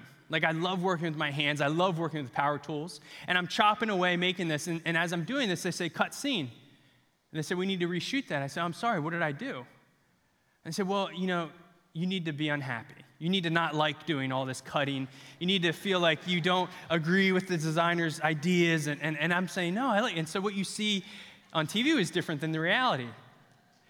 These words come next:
Or in the H G T, H G T V show, they say, you know, "You need to say you have a budget of a hundred thousand," to which I laughed at. I'm, "I'm in ministry. I work for a nonprofit."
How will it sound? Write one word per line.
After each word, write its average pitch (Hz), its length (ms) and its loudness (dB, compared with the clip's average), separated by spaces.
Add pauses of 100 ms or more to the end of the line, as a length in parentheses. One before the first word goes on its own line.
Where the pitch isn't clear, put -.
(260)
Or 196 180 2
in 208 60 4
the 196 100 6
H 196 240 0
G 190 120 -4
T, 185 300 -6
H 196 340 -2
G 185 180 -4
T 180 180 -6
V 247 200 -4
show, 147 280 2
they 156 100 0
say, 160 280 0 (260)
you 180 100 0
know, 180 80 4
"You 196 140 2
need 220 160 -2
to 170 60 0
say 180 180 -4
you 175 140 0
have 170 120 2
a 147 60 0
budget 165 360 -2
of 147 60 -2
a 147 60 0
hundred 160 300 -4
thousand," 170 380 0
to 208 100 -4
which 233 160 -4
I 196 80 2
laughed 233 420 2
at. 127 100 -2
I'm, 143 120 0
"I'm 269 220 2
in 262 140 4
ministry. 320 380 0
I 180 40 2
work 311 120 0
for 196 140 -2
a 175 40 0
nonprofit." 180 680 0